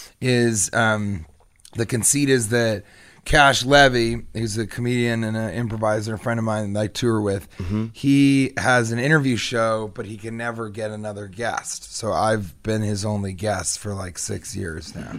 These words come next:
Speaker 2: Oh, really? So it's
Speaker 1: Every
Speaker 2: just you
Speaker 1: single
Speaker 2: interviewing
Speaker 1: week.
Speaker 2: him, him, him
Speaker 1: No,
Speaker 2: interviewing
Speaker 1: him
Speaker 2: you every
Speaker 1: interviewing
Speaker 2: time?
Speaker 1: me, yeah, every single time.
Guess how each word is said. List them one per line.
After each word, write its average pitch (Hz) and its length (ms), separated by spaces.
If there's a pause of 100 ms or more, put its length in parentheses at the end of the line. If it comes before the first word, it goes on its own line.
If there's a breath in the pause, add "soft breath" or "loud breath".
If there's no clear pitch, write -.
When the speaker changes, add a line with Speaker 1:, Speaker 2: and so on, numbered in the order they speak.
(180)
Speaker 2:
Oh, 113 180
really? 113 280
So 110 140
it's 107 100
Speaker 1:
Every 120 120
Speaker 2:
just 113 220
you - 60
Speaker 1:
single 117 200
Speaker 2:
interviewing 110 340
Speaker 1:
week. 92 80
Speaker 2:
him, 107 240
him, 117 140
him 101 220
Speaker 1:
No, 151 100
Speaker 2:
interviewing 143 100 (160)
Speaker 1:
him 143 60
Speaker 2:
you 143 60
every 135 140
Speaker 1:
interviewing 135 60
Speaker 2:
time? - 160
Speaker 1:
me, 131 160 (100)
yeah, 101 300
every 113 200
single 113 160
time. 113 220